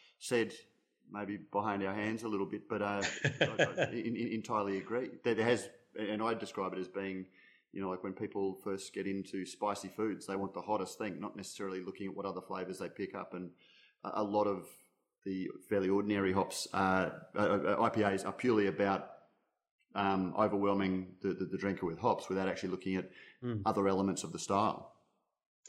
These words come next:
Speaker 2: Well, one of the big problems, and, and people that listen to, to my podcast would have heard us talking about it probably every episode for the last year, uh, and that's crystal malt and, and sort of really malty,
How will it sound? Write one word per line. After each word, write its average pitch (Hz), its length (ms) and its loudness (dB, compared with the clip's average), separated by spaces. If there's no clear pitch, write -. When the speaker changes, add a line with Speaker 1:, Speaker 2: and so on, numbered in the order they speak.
Speaker 2:
Well, 170 160 4
one 170 180 2
of 196 60 0
the 165 60 0
big 139 220 -2
problems, 127 360 2
and, 110 160 0
and 113 140 -2
people 127 200 4
that 120 120 4
listen 110 260 -2
to, 107 280 2
to - 160 0
my 113 160 4
podcast 123 500 0
would 120 100 2
have 110 120 4
heard 110 240 4
us - 260 0
talking 113 280 6
about 107 240 4
it 98 100 0
probably 131 360 6
every 113 220 4
episode 104 440 2
for - 60 -14
the 101 80 0
last 101 280 4
year, 107 340 6
uh, 117 460 4
and 120 160 0
that's 143 300 2
crystal 156 360 4
malt 110 400 0
and, 110 200 4
and 110 180 0
sort 123 160 0
of 110 80 -2
really 123 160 6
malty, 110 560 2